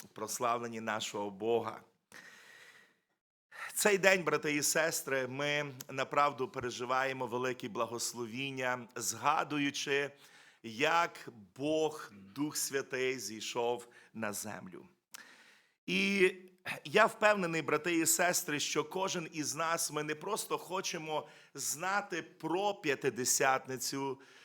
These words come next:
Це мало. Нам треба пережити П'ятидесятницю.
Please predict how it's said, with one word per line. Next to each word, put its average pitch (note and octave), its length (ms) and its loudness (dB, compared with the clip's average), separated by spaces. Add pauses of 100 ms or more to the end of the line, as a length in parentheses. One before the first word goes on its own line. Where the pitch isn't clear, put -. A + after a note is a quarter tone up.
(720)
Це - 180 0
мало. C3+ 500 -4 (220)
Нам D3 200 -2
треба D#3 240 2
пережити D3+ 840 2
П'ятидесятницю. - 1000 -8